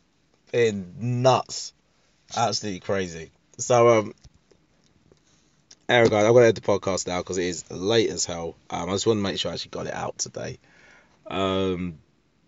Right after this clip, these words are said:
yes, so this podcast will be coming out again next week. Um, I may have some announcements to make. I'll make announcements next week. I like to make announcements of things that have happened or, uh, literally are in,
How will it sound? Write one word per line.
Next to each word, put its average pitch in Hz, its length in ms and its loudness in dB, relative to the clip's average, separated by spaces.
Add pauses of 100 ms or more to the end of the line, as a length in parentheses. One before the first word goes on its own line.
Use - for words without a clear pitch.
yes, 135 300 6
so - 340 -8 (100)
this - 140 -14
podcast 113 360 0
will 107 100 -4
be 101 100 -12
coming 98 240 -2
out 92 100 -4
again 139 260 4
next - 220 -4
week. 156 520 0 (1080)
Um, 90 640 -4
I 87 60 -8
may 92 120 -2
have 95 140 -2
some 87 220 -8
announcements 87 600 -12
to - 80 -18
make. 90 300 -16 (760)
I'll 107 160 2
make 95 260 -4
announcements 87 680 -10
next - 180 -16
week. - 240 -14
I 101 60 2
like 123 220 6
to 117 60 -6
make 110 140 -2
announcements 98 520 -8
of 85 80 -12
things 87 340 -14
that - 160 -6
have 82 100 -8
happened - 560 -12
or, 80 300 -16 (480)
uh, 85 140 -10
literally 82 560 -12 (540)
are 113 380 6
in, 98 460 -6